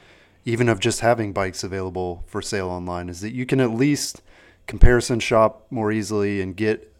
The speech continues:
a good idea of what real prices are gonna be before you step into your bike shop. And,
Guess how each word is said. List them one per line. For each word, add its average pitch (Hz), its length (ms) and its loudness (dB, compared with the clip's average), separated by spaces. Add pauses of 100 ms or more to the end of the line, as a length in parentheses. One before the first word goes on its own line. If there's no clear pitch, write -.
(120)
a 92 200 -6
good 139 280 -2
idea 117 320 2
of 95 100 -2
what 101 280 -2
real 104 200 -2
prices 101 500 0
are 107 80 -6
gonna 101 240 -6
be 101 380 -8 (380)
before 135 420 4
you 107 120 0
step 101 300 -2
into 98 160 -4
your 95 120 -2
bike 92 240 -4
shop. 92 400 -4 (440)
And, 98 480 -8